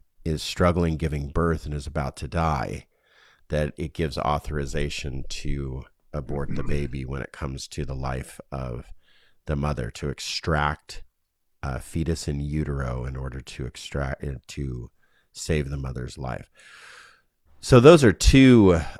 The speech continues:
um, two ideas there. The halakhic text actually says very similar things with Exodus twenty-one,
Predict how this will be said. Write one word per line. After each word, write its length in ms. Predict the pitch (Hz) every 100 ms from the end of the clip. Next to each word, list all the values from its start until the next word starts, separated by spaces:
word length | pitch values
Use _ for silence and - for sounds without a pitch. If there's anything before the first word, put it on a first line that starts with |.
| -
um, 500 | 87 80 73 73 71 - _ _ _ _ _ _ -
two 280 | - 147 113
ideas 580 | 87 76 80 78 71 -
there. 480 | 76 95 78 73 73
The 120 | 80
halakhic 920 | 80 - 104 95 104 143 - 87 - - - _ _ _ _ _ _ -
text 760 | - - 120 - - - - - _ _ _ _ _ _ _ - - - - - -
actually 540 | 78 76 - - 82 78
says 560 | - 95 82 76 65 - 85
very 320 | 90 87 82
similar 420 | - 85 73 73
things 440 | - 101 85 78
with 140 | 76 - -
Exodus 540 | 80 - - 78 73 -
twenty-one, 1080 | - - 78 71 69 82 92 69 64 65